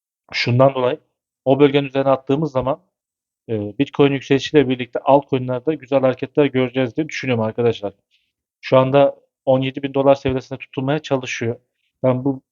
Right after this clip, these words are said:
bu aralıkta yani on yedi bin dolarla on yedi bin, özellikle alt desteğimiz olan on altı bin sekiz yüz dolar arkadaşlar.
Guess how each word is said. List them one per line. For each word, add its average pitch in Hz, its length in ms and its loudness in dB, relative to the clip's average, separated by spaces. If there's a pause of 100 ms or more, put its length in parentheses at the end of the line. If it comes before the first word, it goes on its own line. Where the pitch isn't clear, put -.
(240)
bu 139 120 6
aralıkta 127 360 2
yani 101 280 -10
on 123 160 -4
yedi 123 240 -10
bin 127 120 -10
dolarla 127 420 0
on 123 180 -6
yedi 127 220 -14
bin, 123 120 -12 (380)
özellikle 135 440 2
alt 131 280 0
desteğimiz 131 420 -6
olan 117 220 -2 (100)
on 123 140 -4
altı 123 260 0
bin 131 60 -8
sekiz 127 360 -6
yüz 117 160 -4
dolar 98 200 -4
arkadaşlar. 101 500 -4